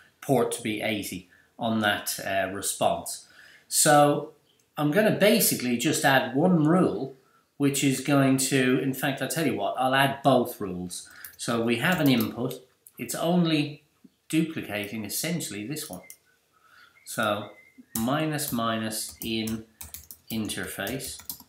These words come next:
'cause you may want to, it doesn't matter whether you have a duplicate rule, you, you may want to just have this in and of itself, so it's better to do it this way,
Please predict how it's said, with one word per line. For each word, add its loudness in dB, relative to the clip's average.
'cause 0
you 4
may 8
want 6
to, 2
it 0
doesn't 2
matter 2
whether -4
you -2
have -2
a -6
duplicate -4
rule, -6
you, -4
you 2
may 4
want 2
to -6
just 2
have -2
this -4
in -4
and -2
of -4
itself, -4
so -8
it's -12
better -4
to -10
do -6
it -8
this -10
way, -10